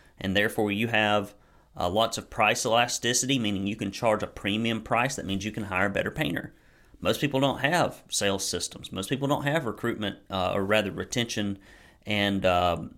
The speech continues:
and, uh, reactivation systems for their clients. And so they're constantly, you know, they've built their,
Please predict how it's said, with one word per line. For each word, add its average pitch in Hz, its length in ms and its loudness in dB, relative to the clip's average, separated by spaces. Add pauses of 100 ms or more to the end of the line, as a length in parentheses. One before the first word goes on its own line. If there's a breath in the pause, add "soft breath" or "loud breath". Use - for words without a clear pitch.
and, 92 560 -2
uh, 85 220 -6
reactivation 107 760 -2
systems - 460 -6
for 98 160 -6
their 92 100 -6
clients. - 560 -2 (420 soft breath)
And 107 120 -2
so 110 80 0
they're 104 120 -2
constantly, 117 800 0
you 110 120 -2
know, 92 280 0
they've 101 320 -2
built 120 240 0
their, 117 200 -2